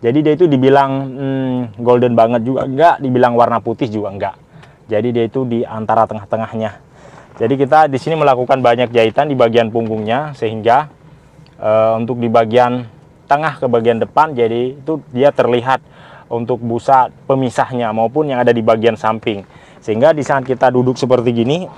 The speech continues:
<coughs> itu kayak nggak ada yang kekunci.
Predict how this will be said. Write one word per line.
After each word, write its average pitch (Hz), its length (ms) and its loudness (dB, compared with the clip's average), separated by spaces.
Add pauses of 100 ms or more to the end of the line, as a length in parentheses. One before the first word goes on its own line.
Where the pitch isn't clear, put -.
(480)
<coughs> - 680 -6
itu 151 120 -4
kayak 131 260 4
nggak 131 160 2
ada 127 80 6
yang 127 160 4
kekunci. 131 480 -2